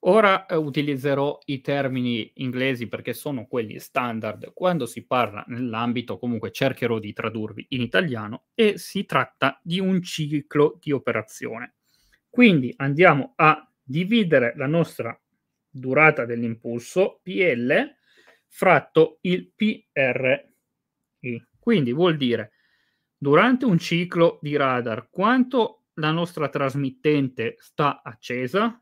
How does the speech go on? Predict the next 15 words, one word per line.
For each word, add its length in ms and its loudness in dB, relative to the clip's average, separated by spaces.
quindi 400 -12
questo 360 0
è 20 -4
il 80 -8
tempo 420 0
in 160 -8
cui 280 -6
la 180 -10
T 400 -2
X 260 -20
è 360 -2
on, 580 -4
e 400 0
ciclo 680 -4
totale, 640 -2